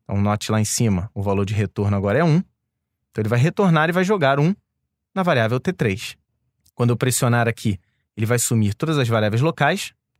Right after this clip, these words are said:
Fique de olho na parte de baixo da tela. Sumiram. Agora eu tenho somente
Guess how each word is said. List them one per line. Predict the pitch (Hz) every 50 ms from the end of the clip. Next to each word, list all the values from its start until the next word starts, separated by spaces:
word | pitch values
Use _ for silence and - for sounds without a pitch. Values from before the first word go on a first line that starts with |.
| _ _ -
Fique | - 113 107 -
de | 110 107 110
olho | 107 104 98 87 90 104 _ _ _ _ -
na | 107 101
parte | - 107 101 - -
de | 139
baixo | 135 127 120 131 160 -
da | - 117 107
tela. | - 107 107 131 175 208 - _ _ _ _ _ _ _ _ _ _
Sumiram. | - - - 135 117 104 107 127 180 214 - _ _ _ _ _ _ -
Agora | 165 156 147 123 127
eu | 127
tenho | - 147 151
somente | - - 214 196 170 135 147 - - -